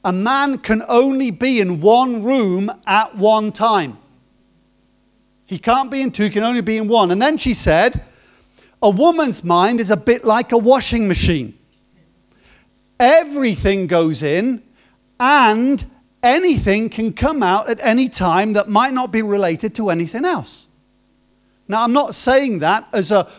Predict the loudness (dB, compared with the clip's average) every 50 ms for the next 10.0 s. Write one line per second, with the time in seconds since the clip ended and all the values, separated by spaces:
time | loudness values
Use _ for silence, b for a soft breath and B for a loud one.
0 | B B -2 0 0 0 0 -2 -4 -4 -6 -6 -4 -2 -2 -2 -2 -2 -4 B
1 | B B B B -2 -2 -2 -2 -4 -2 0 2 2 2 2 0 -2 -2 -4 -4
2 | -6 -8 -4 -2 -4 -4 -4 B B B B 0 2 2 2 0 -2 -2 -2 -2
3 | -2 -2 -2 -2 -2 -2 -4 -4 -6 -6 -6 -6 -4 -4 -6 -6 -2 -2 -2 -2
4 | -2 -4 -6 -6 -4 -4 -4 -2 -2 -2 -4 -4 -2 -2 -2 -2 -2 -4 -4 -6
5 | -6 -8 -8 -8 -10 -10 -10 -10 -10 -10 -14 -14 -14 -14 -12 -12 -10 -10 -8 -8
6 | -8 -8 -10 -10 -10 -10 -12 -12 -12 -16 _ _ _ _ _ _ _ _ _ _
7 | _ _ _ _ _ _ _ _ _ _ _ _ _ _ _ -4 0 0 0 0
8 | 2 2 0 0 0 -2 -4 -2 -2 -4 -4 -4 -4 -4 -4 -2 -2 0 -2 -2
9 | -2 -4 -6 -6 -6 -4 -4 -2 -2 -2 -2 -4 -6 -4 -4 -4 -6 -8 -10 -16